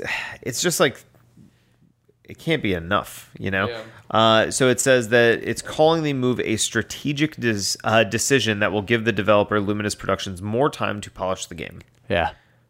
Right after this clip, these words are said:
Speaker 3: That sounds
Speaker 1: The
Speaker 3: like
Speaker 1: typical response.
Speaker 3: Yeah. I mean
Speaker 1: <laughs>
Speaker 2: More time for crunch.
Speaker 1: Yeah, <laughs> exactly.
Speaker 3: Mm.
Speaker 1: More time to, you know.
Speaker 3: <laughs> Come on, guys! Don't you want
Speaker 1: I,
Speaker 3: a good
Speaker 1: I,
Speaker 3: game?
Speaker 1: I, it's, it's hard for me to, like, I just am still confused by this game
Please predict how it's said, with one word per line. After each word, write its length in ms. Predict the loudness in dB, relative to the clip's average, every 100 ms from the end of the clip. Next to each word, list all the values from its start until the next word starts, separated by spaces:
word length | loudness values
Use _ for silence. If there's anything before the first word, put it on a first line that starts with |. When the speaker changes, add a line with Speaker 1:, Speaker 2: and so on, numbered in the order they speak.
| _ _ _ _ 0
Speaker 3:
That 220 | 0 4
sounds 240 | 2 4
Speaker 1:
The 60 | 2
Speaker 3:
like 120 | 2
Speaker 1:
typical 380 | 2 0 0 -2
response. 520 | -4 0 2 2 -2
Speaker 3:
Yeah. 80 | 0
I 140 | 2 4
mean 120 | 2 -4 -18
Speaker 1:
<laughs> 160 | -4
Speaker 2:
More 140 | 0 0
time 180 | 0 0
for 100 | 0
crunch. 400 | 0 -2 -6 -14 _ _ -12
Speaker 1:
Yeah, 240 | -2 2 4
<laughs> 40 |
exactly. 540 | 2 0 0 0 -2 -2
Speaker 3:
Mm. 380 | 0 2 2 0 -8 -16 -18 -20 _ _ -2
Speaker 1:
More 200 | 2 2
time 240 | 4 0
to, 440 | 2 2 2 0 -4 -6
you 160 | -4
know. 160 | -4 -4 -10 _ _
Speaker 3:
<laughs> 320 | _ _ -8 -4 -2 -4 -6 -10 _ _
Come 120 | -2 2
on, 120 | 4
guys! 180 | 2 2
Don't 200 | 0 2
you 120 | 0
want 400 | 0 0 2 2
Speaker 1:
I, 160 | 0 0
Speaker 3:
a 40 |
good 220 | 0 0
Speaker 1:
I, 60 | 2
Speaker 3:
game? 220 | 2 2
Speaker 1:
I, 220 | 2 -2 -8 -16 -4
it's, 160 | -2 -2 -2
it's 140 | -2
hard 200 | 0 0
for 80 | -2
me 180 | -2 -2
to, 300 | 0 0 0
like, 300 | 0 -2 -2 -12 -2
I 100 | 0
just 360 | 0 -2 -4 -8
am 120 | -10 -8
still 280 | 0 0
confused 640 | 0 -4 -8 -4 -4 -6 0
by 160 | 2
this 140 | 2 0
game 360 | -2 -4 -8